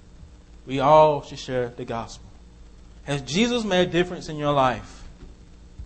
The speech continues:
Has Jesus made a difference in your life? Yes. <laughs>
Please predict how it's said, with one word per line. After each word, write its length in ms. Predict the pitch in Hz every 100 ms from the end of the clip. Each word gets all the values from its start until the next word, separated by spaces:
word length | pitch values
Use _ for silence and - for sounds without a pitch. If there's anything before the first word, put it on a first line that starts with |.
| - - - - - - - - -
Has 220 | 160 175
Jesus 520 | 226 294 330 339 349
made 200 | 285 277
a 100 | 269
difference 460 | 277 294 285 262 269
in 140 | 262
your 180 | 269 262
life? 680 | 262 262 247 190 - - - - - - - - - - - - - - - - 254 - - - 302 294 269 - -
Yes. 140 |
<laughs> 0 | -